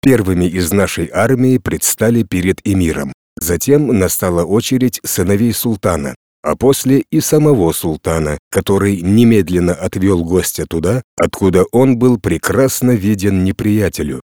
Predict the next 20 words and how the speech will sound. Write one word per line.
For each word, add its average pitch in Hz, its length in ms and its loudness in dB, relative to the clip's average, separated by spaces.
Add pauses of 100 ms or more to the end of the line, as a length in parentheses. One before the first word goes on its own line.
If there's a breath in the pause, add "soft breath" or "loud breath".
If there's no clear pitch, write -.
и, 85 120 -4
постояв 107 580 0
там 90 220 -2
с - 100 -6
эмиром 92 640 0
некоторое 82 560 0
время, 113 500 0
привел 120 400 2
его 90 400 2
обратно 82 480 -2
в 73 80 -8
лагерь 120 420 0 (120)
и - 80 -2
пригласил 85 720 -2
в - 80 -8
свой 87 320 -2
шатер. 78 500 -4 (320)
В - 80 -10
честь - 320 -2
прибывшего 123 680 0